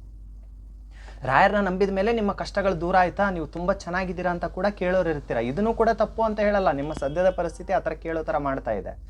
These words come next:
ಆದರೆ ಸತ್ಯ ಹೇಳ್ತೀನಿ, ಎಷ್ಟೇ ಕಷ್ಟಗಳಿದ್ರೂ ಕೂಡ "ನಾನಿದ್ದೀನಿ, ನೀನು ಭಯ ಪಡಬೇಡ" ಅನ್ನುವಂಥ ಧೈರ್ಯವನ್ನು ರಾಯರು ನೀಡಿದ್ದಾರೆ. "ನಾನಿದ್ದೀನಿ ನಿನಗೆ, ನೀನು ಭಯ ಪಡಬೇಡ." ಕಷ್ಟ, ಏನೇ ಕಷ್ಟ ಬಂದರೂ ಕೂಡ ಒಂದು ಪರಿಹಾರವನ್ನು ತೋರಿಸ್ತಾರೆ ರಾಯರು. ಇನ್ನೇನು ತೋರಿಸ್ಬೇಕು ನನಗೆ? ಕಷ್ಟಗಳನ್ನ ಕೊಡೋದೇ ಬೇಡ ಅಂತಲ್ಲ,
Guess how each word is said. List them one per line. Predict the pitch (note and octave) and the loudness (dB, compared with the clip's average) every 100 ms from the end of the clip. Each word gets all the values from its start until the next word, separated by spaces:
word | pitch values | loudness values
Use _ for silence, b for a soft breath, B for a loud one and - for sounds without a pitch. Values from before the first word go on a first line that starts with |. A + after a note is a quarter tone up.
| B B B | B B B
ಆದರೆ | A2 A2 | -2 -2
ಸತ್ಯ | - A2+ - | -4 -6 -2
ಹೇಳ್ತೀನಿ, | D#3+ D3 C#3 D#3 G3 C#4+ B B B | 0 0 -2 -2 -4 -6 B B B
ಎಷ್ಟೇ | A#2+ - D#3 D#3 | -8 -2 -2 -2
ಕಷ್ಟಗಳಿದ್ರೂ | C#3 - C#3+ C#3 C3 C3 | -4 -2 0 0 -2 -4
ಕೂಡ | D3 C#3 | -2 -2
"ನಾನಿದ್ದೀನಿ, | C3+ A#2+ A#2+ A#2+ D#3+ D#3+ | -2 -2 -4 -2 -2 -2
ನೀನು | D3 A2 | -4 -4
ಭಯ | A2+ C#3+ | -2 -2
ಪಡಬೇಡ" | D3 C#3+ C#3 C#3 | -2 -6 -4 -2
ಅನ್ನುವಂಥ | C3 C3 C3 C3 | -2 -2 -4 -4
ಧೈರ್ಯವನ್ನು | A2 G2 D#3 F#3 G#3 F#3 F3 | -6 -4 0 2 2 0 0
ರಾಯರು | C#3+ C3 C#3 | 0 0 -2
ನೀಡಿದ್ದಾರೆ. | B2 A#2+ A#2+ G2 - - - - b b b | -4 -6 -4 -6 -8 -14 -16 -18 b b b
"ನಾನಿದ್ದೀನಿ | B2 B2+ A#2 F3 A3+ | 0 0 2 2 4
ನಿನಗೆ, | G3+ D#3 A2 - - - C3 | 0 -2 -4 -8 -14 -12 -4
ನೀನು | C#3+ D3 B2+ | -4 -4 -4
ಭಯ | G#2+ D3+ | 0 2
ಪಡಬೇಡ." | G3 D#3+ D3+ D#3 B2+ E2+ - | 2 -2 -2 -2 -2 -4 -8
ಕಷ್ಟ, | B2+ - D3 C#3 | -12 -4 -2 0
ಏನೇ | C3+ F3+ G#3 | 0 2 2
ಕಷ್ಟ | G#3 - | 0 0
ಬಂದರೂ | F3+ F3+ F3 | 0 0 -2
ಕೂಡ | F3+ | 2
ಒಂದು | G3 D#3+ | 0 0
ಪರಿಹಾರವನ್ನು | B2+ B2+ D3 E3 D#3+ D3+ | -4 0 4 4 0 -4
ತೋರಿಸ್ತಾರೆ | C#3+ B2 A#2 A#2 G#2+ | -4 -6 -4 -4 0
ರಾಯರು. | G#2+ A2 | 0 -2
ಇನ್ನೇನು | G#2+ D3 E3+ | -4 -4 -4
ತೋರಿಸ್ಬೇಕು | D#3 C3 - A#2+ A#2 | -2 -4 -6 -10 -8
ನನಗೆ? | G#2 - - - - - b b b b | -10 -10 -14 -16 -18 -16 b b b b
ಕಷ್ಟಗಳನ್ನ | A#2+ - D#3 E3 | -4 2 4 4
ಕೊಡೋದೇ | E3 B2+ E3 F3+ | 0 0 2 4
ಬೇಡ | F3+ F#3 | 2 0
ಅಂತಲ್ಲ, | F3 E3+ | -2 0